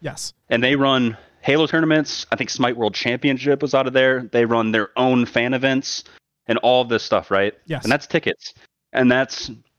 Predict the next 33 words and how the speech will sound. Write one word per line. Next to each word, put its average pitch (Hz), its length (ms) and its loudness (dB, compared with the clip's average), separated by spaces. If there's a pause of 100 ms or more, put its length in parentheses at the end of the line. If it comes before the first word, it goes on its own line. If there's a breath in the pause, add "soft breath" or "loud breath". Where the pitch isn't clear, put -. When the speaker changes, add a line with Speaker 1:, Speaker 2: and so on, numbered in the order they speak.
(400)
Speaker 2:
the 120 100 0
food 135 320 4
was 113 140 0
Optic 110 340 0
food, 123 300 0
so 101 160 -4
they're 95 180 2
actually 98 260 -2
getting 92 180 -4
a 90 60 -4
piece - 240 -6
of 101 80 -6
the, 98 200 0 (440 soft breath)
you 110 80 -2
know, 95 240 0
the 101 100 -10
food 104 240 0
sales. 92 220 0
That's 123 140 0
a - 40 0
big 135 180 -2
thing 127 120 -2
that 107 80 0
people 110 160 0
don't 101 120 0
realize. 104 360 0
When, 95 200 -4 (280 soft breath)
when 113 120 0
we're 143 100 2
at 135 120 0
Worlds 107 320 2
in 101 80 -2
Seattle, 98 520 0